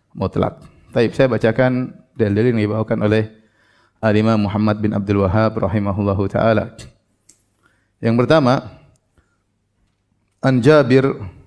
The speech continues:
radhiyallahu anhu, dari sahabat Jabir radhiyallahu anhu, anna Rasulullah sallallahu alaihi wasallam su'ila anin nushrah.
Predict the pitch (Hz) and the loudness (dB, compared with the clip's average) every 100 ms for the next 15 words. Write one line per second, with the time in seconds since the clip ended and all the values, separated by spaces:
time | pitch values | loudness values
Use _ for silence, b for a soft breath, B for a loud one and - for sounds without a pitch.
0 | _ 113 117 120 117 123 117 120 107 117 | _ -2 0 2 2 2 2 0 0 -2
1 | 156 - _ _ _ _ _ _ _ _ | -4 -8 _ _ _ _ _ _ _ _
2 | - _ _ - 117 113 110 117 117 110 | -20 _ _ -2 -2 0 0 2 2 2
3 | 117 117 110 110 107 107 101 123 147 - | 2 2 0 0 0 -2 -2 -4 -4 -10
4 | - _ _ _ _ _ _ _ - - | -20 _ _ _ _ _ _ _ -8 -2
5 | 127 117 104 - 113 107 123 113 - 113 | 0 2 0 -2 -2 -2 0 -2 0 2
6 | 104 - 113 113 113 120 - b b b | 2 0 0 2 0 -4 -14 b b b
7 | _ - 127 117 117 117 - 110 113 127 | _ -4 0 2 2 2 2 0 2 0
8 | - 104 95 - | 0 -2 -2 -4